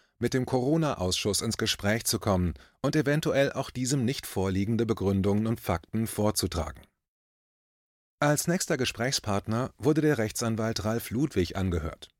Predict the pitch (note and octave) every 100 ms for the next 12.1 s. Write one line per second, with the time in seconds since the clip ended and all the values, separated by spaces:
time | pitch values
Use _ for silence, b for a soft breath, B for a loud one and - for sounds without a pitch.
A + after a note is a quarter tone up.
0 | - G2 F#2 F#2 G2 - G#2+ G#2 G2+ G2
1 | C3+ A2+ G2+ F#2+ - A2 - A#2 B2 G#2+
2 | E2+ F2+ - D#2+ F2+ - F2 F2 - -
3 | _ b b b b - C#3+ C#3 D#3+ F3
4 | D#3+ A#2 - B2 F#2+ F#2+ - G#2 A2+ G#2
5 | - A2 - - G#2+ G2+ A2 - C#3+ D3+
6 | G#2 F#2 F#2 - G2 F#2+ G2 F#2+ G2 G2+
7 | G2+ F#2+ G2+ G2+ - G2+ - - F2 F2
8 | F2 F#2+ F#2+ - G#2 D2+ - - _ _
9 | _ _ _ _ _ _ _ _ _ _
10 | _ _ _ _ - C#3+ E3 G2+ F#2 F#2+
11 | F#2+ - - A2+ A#2+ A#2 D#3 - E2 -